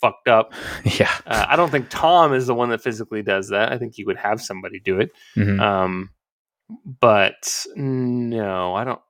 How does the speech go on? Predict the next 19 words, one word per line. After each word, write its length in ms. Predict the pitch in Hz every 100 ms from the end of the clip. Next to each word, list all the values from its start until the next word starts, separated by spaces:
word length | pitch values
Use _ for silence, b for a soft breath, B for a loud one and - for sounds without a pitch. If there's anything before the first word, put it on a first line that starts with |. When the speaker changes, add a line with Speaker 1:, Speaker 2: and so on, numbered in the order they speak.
| _ _ _ _ _ _
Speaker 1:
I 60 | 143
mean, 140 | 151
I, 100 | 143
and 160 | 165 190
I 100 | 180
think 220 | - 196
all 140 | 175 156
the 100 | 143
people 360 | 156 151 151
like, 300 | 135 117 113
um, 260 | 117 104 104 b b b b _ _ 202
like, 460 | 139 123 113 -
uh, 540 | 113 104 101 98 98 101
Bonacera, 600 | 127 123 - 120 120 123 120
you 60 |
know, 120 | 107
the, 380 | 104 101 98 104 - _ -
the 600 | 135 139 87 92 - - _ _ _ -
Speaker 2:
Mm-hmm. 180 | 117